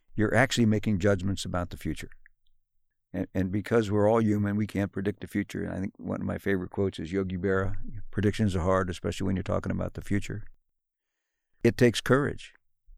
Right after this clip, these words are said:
to act in the face of uncertainty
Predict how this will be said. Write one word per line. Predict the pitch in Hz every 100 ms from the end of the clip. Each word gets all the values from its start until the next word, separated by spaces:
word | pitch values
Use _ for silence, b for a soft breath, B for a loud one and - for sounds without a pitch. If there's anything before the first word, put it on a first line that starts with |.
| -
to | -
act | 87 82 - - 98 - _ _ -
in | 90
the | 85
face | - 78 76
of | - 78
uncertainty | 78 - 90 - 78 - 67